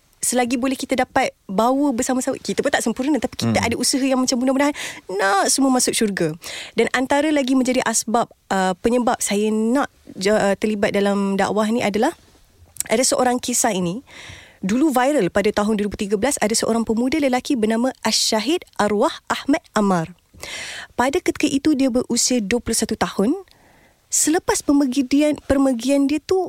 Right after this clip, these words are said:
Speaker 1: Masya Allah, dia dikenali ramai orang. Padahal dulu orang tak kenal dia. Tapi
Speaker 2: Mhm.
Speaker 1: sekarang dia macam dah kenal. So, saya pun macam, "Kenapa, eh?" Rupa-rupanya, waktu dia kecil ni, memang mak ayah dia cerita dalam buku lah.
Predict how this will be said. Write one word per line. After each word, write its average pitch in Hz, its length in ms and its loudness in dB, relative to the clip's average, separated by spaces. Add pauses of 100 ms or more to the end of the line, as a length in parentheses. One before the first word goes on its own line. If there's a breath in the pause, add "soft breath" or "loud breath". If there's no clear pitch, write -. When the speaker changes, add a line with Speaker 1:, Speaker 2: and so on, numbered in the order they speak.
Speaker 1:
Masya 302 400 2
Allah, 320 260 0
dia 320 460 0
dikenali 311 560 2
ramai 302 240 2
orang. 277 240 0
Padahal 262 320 0
dulu 320 160 2
orang 330 80 2
tak - 160 -4
kenal 330 160 2
dia. 381 160 2
Tapi - 160 -4
Speaker 2:
Mhm. 202 100 2
Speaker 1:
sekarang 311 260 0
dia 349 120 0
macam 311 160 -2 (160)
dah 339 100 -2
kenal. 302 320 0
So, - 140 0
saya 370 160 0
pun - 160 0
macam, 403 80 2 (560 loud breath)
"Kenapa, 175 400 2
eh?" 214 240 0
Rupa-rupanya, 339 1040 2
waktu - 360 -2
dia 247 120 0
kecil - 400 0
ni, 262 160 2
memang 226 320 2
mak 233 160 0
ayah 240 160 2
dia 247 80 -2
cerita 349 300 0
dalam 233 260 2
buku 247 240 -2
lah. 180 240 0